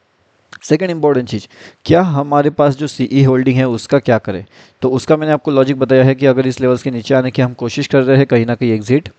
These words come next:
प्लान करना पड़ेगा। And अगर इस लेवल से ऊपर बने रहते हैं तो कहीं ना कहीं एग्जिट हमें प्लान नहीं करना पड़ेगा। ठीक है, लेकिन अगर इस लेवल्स के आसपास आते, हमारे एग्जिट लेवल्स दो रहेंगे, एक लेवल नंबर वन and एक लेवल नंबर टू,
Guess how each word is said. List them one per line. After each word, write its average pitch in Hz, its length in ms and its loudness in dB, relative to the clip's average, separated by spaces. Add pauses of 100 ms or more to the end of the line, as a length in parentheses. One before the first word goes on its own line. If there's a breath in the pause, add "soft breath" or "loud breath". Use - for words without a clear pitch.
प्लान 117 340 -2 (220)
करना 113 240 0
पड़ेगा। 90 380 -10 (500 soft breath)
And 143 220 0 (360 soft breath)
अगर 165 200 2
इस 196 160 0
लेवल 180 220 2
से 180 240 0
ऊपर 156 280 0
बने 190 240 0
रहते 156 260 2
हैं 156 100 2
तो 165 120 -4
कहीं 127 240 0
ना 135 120 -2
कहीं 135 240 0
एग्जिट 123 380 2
हमें 117 220 -2
प्लान 123 380 -2 (140)
नहीं 135 240 2
करना 101 280 -4
पड़ेगा। 87 360 -12 (400 soft breath)
ठीक 180 160 2
है, 180 140 2
लेकिन 147 300 0
अगर 185 280 0
इस 202 200 -2
लेवल्स 180 220 0
के 170 100 0
आसपास 151 380 0
आते, 113 280 -2 (560 soft breath)
हमारे 143 360 4 (100)
एग्जिट 139 340 2
लेवल्स 156 320 -2
दो 143 120 2
रहेंगे, 107 320 0 (100)
एक 147 180 2
लेवल 127 360 0
नंबर 113 220 -6
वन 156 220 -2
and 160 160 -2
एक 151 140 0
लेवल 120 240 0
नंबर 123 160 -8
टू, 113 160 -6